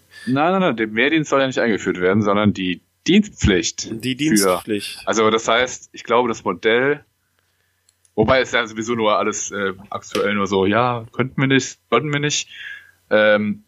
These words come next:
Speaker 1: ich glaube, das Modell, wenn es dann wieder eingeführt wäre, würde nicht so sein wie früher, dass, dass man,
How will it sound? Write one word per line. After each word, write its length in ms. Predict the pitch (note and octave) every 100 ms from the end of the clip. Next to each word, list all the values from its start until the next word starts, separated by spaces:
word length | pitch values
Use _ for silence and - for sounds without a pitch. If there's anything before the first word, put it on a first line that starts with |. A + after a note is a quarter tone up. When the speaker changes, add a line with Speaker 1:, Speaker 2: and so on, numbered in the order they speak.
| _
Speaker 1:
ich 80 | -
glaube, 180 | B2+ C3
das 120 | A#2+
Modell, 280 | A#2 G#2 G2+
wenn 100 | A2+
es 80 | C3+
dann 140 | B2
wieder 140 | G2+ G#2
eingeführt 360 | A#2 - A2 - -
wäre, 460 | G#2+ B2+ C3+ A#2+
würde 180 | A2 A#2+
nicht 200 | A#2 A#2
so 140 | B2 G#2
sein 180 | G2+
wie 60 | F#2
früher, 320 | - C3+ D3
dass, 200 | B2 - -
dass 220 | A#2+ -
man, 260 | G2+ F#2+